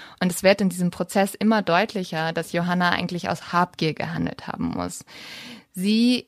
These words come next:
hat nämlich nach dem Sexskandal im Mai zweitausendsechzehn ihre wichtigste Einnahmequelle verloren. Also sie hat selber nichts mehr verdient und sie hat trotzdem ihren gleichen Lifestyle gelebt. Sie hat immer noch viel Geld ausgegeben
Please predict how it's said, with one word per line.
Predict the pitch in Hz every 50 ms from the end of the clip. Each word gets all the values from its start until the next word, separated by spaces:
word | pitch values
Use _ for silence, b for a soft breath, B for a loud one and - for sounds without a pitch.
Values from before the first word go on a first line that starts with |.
| _ _ -
hat | 208 208 202
nämlich | - 208 202 196
nach | 196 196 185 190
dem | - 190 185 180
Sexskandal | - 233 233 - - - - 175 170 175 165 160 160 165 165 175 185
im | - 180 180
Mai | 175 175 180 180
zweitausendsechzehn | 175 - - 185 180 - - 180 175 170 170 165 - - 185 214 220 - - - - - - 170 175 -
ihre | 180 175 175 175
wichtigste | 190 - - 180 - - - - -
Einnahmequelle | 175 175 175 - - - - - - - 170 160 160 160 156 156 - - - - 175 -
verloren. | - - 175 170 175 175 170 202 240 247 240
Also | - 180 170 165
sie | 160 165 165
hat | 165 160 -
selber | 180 175 185 196 202 190
nichts | 180 175 170 - -
mehr | - 170 165
verdient | - 165 160 175 180 185 214 262 311 330 B B B B B B B B B B B B
und | - 180 185 185 180 -
sie | 190
hat | 190 -
trotzdem | - 247 247 247 - - 202 196 185
ihren | 151 180 190
gleichen | 190 196 196 214 226 240
Lifestyle | 240 262 294 302 - - - 180 170
gelebt. | 170 151 160 170 185 185 180 -
Sie | - 170
hat | -
immer | - 196 185
noch | 180 180 175
viel | - - 175
Geld | 202 208 220 220
ausgegeben | - - 214 208 - - 202 185 - 185 190 185 190 190 196 208